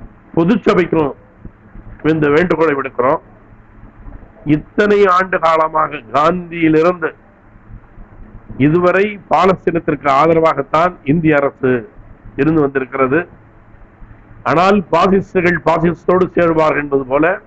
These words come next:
பாசிச மோடி அரசு இஸ்ரேலியர்களுக்கு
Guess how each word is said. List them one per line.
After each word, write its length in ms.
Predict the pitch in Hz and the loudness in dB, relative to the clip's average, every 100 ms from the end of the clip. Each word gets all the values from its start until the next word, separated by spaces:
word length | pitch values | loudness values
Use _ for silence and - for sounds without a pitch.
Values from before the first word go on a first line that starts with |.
| - - - - - - - - - - | -20 -20 -20 -20 -20 -20 -20 -20 -20 -4
பாசிச 480 | 147 185 - 180 185 | 0 0 0 -2 0
மோடி 360 | 147 170 185 180 | 2 2 4 2
அரசு 360 | 160 151 - 185 185 - - - - - - - - - - | 2 -2 0 0 -2 -10 -20 -20 -20 -20 -20 -20 -20 -20 -4
இஸ்ரேலியர்களுக்கு 840 | 135 - 214 214 196 180 156 165 | -2 0 2 4 2 0 -4 -2